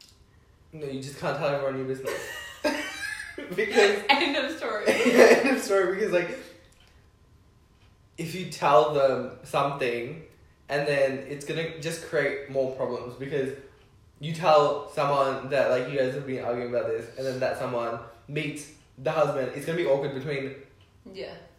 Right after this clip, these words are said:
Speaker 1: the husband
Speaker 2: Yeah.
Speaker 1: and that person that you told. Because they don't know if you fucking made up. They don't know what kind of fuck you had afterwards
Speaker 2: <laughs>
Speaker 1: to, like, make up for it. They were obviously in it. It's not a three-person relationship.
Speaker 2: Yeah.
Speaker 1: So it's like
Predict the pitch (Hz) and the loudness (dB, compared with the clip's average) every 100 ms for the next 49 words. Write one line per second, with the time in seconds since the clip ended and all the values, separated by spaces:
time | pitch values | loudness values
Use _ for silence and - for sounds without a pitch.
0 | _ _ - 147 151 127 127 120 - - | _ _ -2 0 0 0 -2 -2 -6 -14
1 | 175 - - 135 127 123 127 139 131 120 | -16 -16 -10 -6 -4 0 0 0 -6 -8
2 | 120 139 107 - - - - - 147 151 | -6 -4 -4 -6 -14 -20 -20 -12 -6 -6
3 | 135 143 143 143 135 139 - 147 135 131 | -2 0 2 2 0 -2 -4 -4 -4 -2
4 | 120 120 - 131 127 131 127 131 135 135 | 0 2 2 0 0 0 -2 -2 -4 -4
5 | 135 147 147 123 113 - - - - - | -6 -6 -2 0 -2 -8 -16 -20 -20 -4
6 | 143 156 151 143 139 143 - - 330 - | 4 4 4 0 0 -2 -4 -6 -4 0
7 | 208 151 160 196 175 170 165 147 139 147 | 4 6 8 6 8 6 4 4 4 2
8 | - - - 147 151 185 147 147 165 151 | -2 -8 -8 2 4 6 4 2 0 -4
9 | 135 135 - 143 139 135 135 131 139 131 | -2 -2 -2 -4 -6 -4 -2 -2 -2 -4
10 | 120 120 120 127 107 92 - - - 196 | -2 -4 -4 -6 -6 -8 -18 -20 -20 -16
11 | 175 - - - - - - - 127 135 | -12 -12 -14 -20 -20 -4 2 2 2 2
12 | 123 | 0